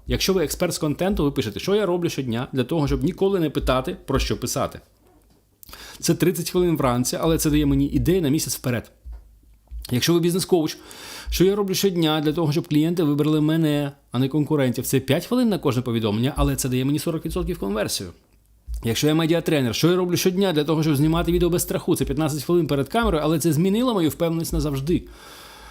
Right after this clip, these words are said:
Що не треба робити? Хочу поділитися своєю рутиною. Тут дуже слабкий початок. Сьогодні я розповім про звичку. Нудно.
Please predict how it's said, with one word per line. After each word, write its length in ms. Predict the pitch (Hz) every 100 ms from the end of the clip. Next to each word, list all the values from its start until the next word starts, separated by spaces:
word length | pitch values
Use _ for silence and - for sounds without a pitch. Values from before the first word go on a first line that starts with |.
| - - -
Що 180 | -
не 100 | 202
треба 220 | 208 202 170
робити? 440 | 147 120 101 - - -
Хочу 240 | 180 190
поділитися 500 | 180 156 156 180 170
своєю 320 | 131 135 135 139
рутиною. 420 | 120 151 95 101
Тут 180 | - 107
дуже 220 | 120 110
слабкий 380 | 110 113 - 117
початок. 440 | - - 104 - -
Сьогодні 380 | 147 147 190
я 60 | 190
розповім 400 | 165 156 143 180
про 160 | 151 139
звичку. 460 | 127 127 - 95 -
Нудно. 400 | 127 127 92